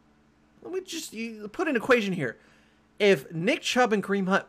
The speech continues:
plus Baker Mayfield equals good offense, and you have no Kareem Hunt and no Nick Chubb, plus a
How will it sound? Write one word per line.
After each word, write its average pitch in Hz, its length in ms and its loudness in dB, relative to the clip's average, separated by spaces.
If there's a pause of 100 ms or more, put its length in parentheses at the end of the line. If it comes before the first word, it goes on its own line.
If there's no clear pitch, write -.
plus 196 260 2
Baker 185 300 0
Mayfield 165 500 -4
equals 147 440 -6 (220)
good 180 180 4
offense, 151 560 4 (240)
and 175 160 4
you 190 80 4
have 180 400 6 (320)
no 180 380 8
Kareem 170 340 2
Hunt 139 240 2 (120)
and 147 160 2
no 175 160 6
Nick 185 160 2
Chubb, 120 320 -2 (800)
plus 247 640 4 (260)
a 196 340 6